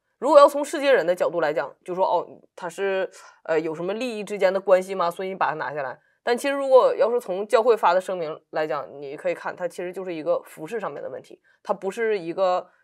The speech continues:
呃，经济合约拍戏的问题，它是一个教会里面的问题。教会是不是有资格撤掉某个人的服饰？如果觉得这个人的状况、还有私生活、还有他的属灵生命并不是很 OK 的时候，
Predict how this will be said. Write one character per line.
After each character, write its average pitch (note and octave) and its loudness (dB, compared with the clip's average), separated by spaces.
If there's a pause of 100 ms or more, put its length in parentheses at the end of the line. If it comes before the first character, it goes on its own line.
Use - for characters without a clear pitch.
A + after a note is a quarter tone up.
呃， F3 0
经 G#3 -8
济 G3+ -8
合 D#3+ -8
约 E3+ -2
拍 F#3 -4
戏 A3+ -6
的 - -4
问 A#2+ -12
题， - -20 (280)
它 G#3+ -2
是 A#3+ -2
一 G3 -6
个 G#3+ 4
教 A3+ 4
会 A3+ -2
里 D#3 -10
面 G#2+ -12
的 B2+ -8
问 C3+ -8
题。 - -20
教 F4 4
会 D4+ -2
是 - -14
不 F4+ -2
是 D4 0
有 - -6
资 A3+ -10
格 C#3+ -4
撤 A3+ -2
掉 G#3+ 2
某 F3+ -6
个 E3 -8
人 G2 -14
的 D#3 -14
服 - -20
饰？ - -16 (140)
如 A#3 -4
果 E3 -2
觉 D3+ -4
得 D#3+ 0
这 E3 -8
个 D#3+ -2
人 C3+ -8
的 C#3 -6 (560)
状 B3 4
况、 - -6 (300)
还 - -8
有 F3 0
私 F3+ -8
生 E3+ -8
活、 D#3 -10
还 D#3 -6
有 C#3+ -6
他 D#3+ -6
的 F3 -6
属 D3+ -16
灵 C#3 -12
生 C#3+ -12
命 C#3 -12
并 A3 -8
不 E3 -12
是 F3 -6
很 - -12
OK D3 -8
的 C3+ -12
时 - -18
候， - -12